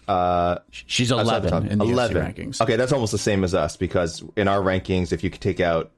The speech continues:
Speaker 1: Liz Carmouche and, uh, Juliana Velasquez and just go with U F C fighters, she would be eleven. So, okay, we're actually pretty in lockstep there. I mean, like we said, <sighs> we can't, it feels silly to pick Almeida.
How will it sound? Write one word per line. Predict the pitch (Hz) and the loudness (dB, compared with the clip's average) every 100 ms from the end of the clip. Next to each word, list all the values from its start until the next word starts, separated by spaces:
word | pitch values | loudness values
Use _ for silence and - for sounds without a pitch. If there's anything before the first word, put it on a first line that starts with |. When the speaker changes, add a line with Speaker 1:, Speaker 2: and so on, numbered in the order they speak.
| - | -2
Speaker 1:
Liz | 92 85 | -2 0
Carmouche | 95 87 85 82 - - | 0 2 2 0 -2 -2
and, | 85 82 80 78 78 80 - | 0 2 2 0 0 -4 -4
uh, | 85 | -2
Juliana | 92 85 82 | 0 2 0
Velasquez | 80 87 90 - 78 73 73 | 2 0 0 0 0 0 -2
and | 78 | -4
just | 82 - _ | -4 -6 _
go | 90 | -2
with | 82 | 0
U | 85 | 0
F | 78 | -2
C | 82 | -2
fighters, | 76 71 80 - | 0 0 -2 -4
she | - | -2
would | 87 73 | 0 2
be | |
eleven. | 80 71 62 71 | 0 0 -2 -6
So, | - 69 67 - - - | -2 -2 -2 -10 -14 -4
okay, | - 107 | 0 0
we're | 254 | 0
actually | - 90 | -2 -2
pretty | - 92 | 0 2
in | 82 | 2
lockstep | 76 76 - 80 73 | 2 0 -2 -6 -4
there. | - 71 73 - - - - - - - _ _ _ _ _ _ - _ | -2 -2 -2 -10 -20 -20 -20 -20 -20 -20 _ _ _ _ _ _ -20 _
I | 117 127 | 0 2
mean, | 135 135 131 127 123 - | 2 2 2 2 0 -2
like | 123 120 | -2 -2
we | |
said, | 135 123 104 - 52 110 - | 0 0 0 -4 -6 -6 -8
<sighs> | - - | -14 -16
we | - - 120 | -14 -4 -4
can't, | - 151 160 | 0 -2 0
it | 135 120 | -2 -2
feels | - 151 - - | -2 -2 -4 -8
silly | - 120 127 | -2 0 0
to | 117 | 0
pick | 117 104 | 0 0
Almeida. | 104 101 104 101 98 101 | 2 4 4 2 2 -2